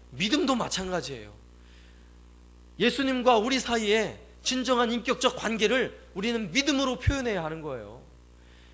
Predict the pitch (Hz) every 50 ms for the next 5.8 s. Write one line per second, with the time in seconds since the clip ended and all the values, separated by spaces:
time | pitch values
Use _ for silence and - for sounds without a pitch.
0 | - - - 208 233 - 262 254 262 247 254 254 247 269 262 262 269 262 269 262
1 | 269 269 277 - - - - 285 349 - 320 302 220 254 254 262 269 - - 247
2 | 226 - - 214 202 190 180 180 208 233 214 202 190 233 240 220 269 254 185 220
3 | 214 214 226 220 214 196 185 - - 247 240 226 220 196 - - 185 - - -
4 | - 214 - - 196 165 - - 185 170 135 - - - - - - - - -
5 | - - - - - - - - 190 185 175 170 175 170 156 202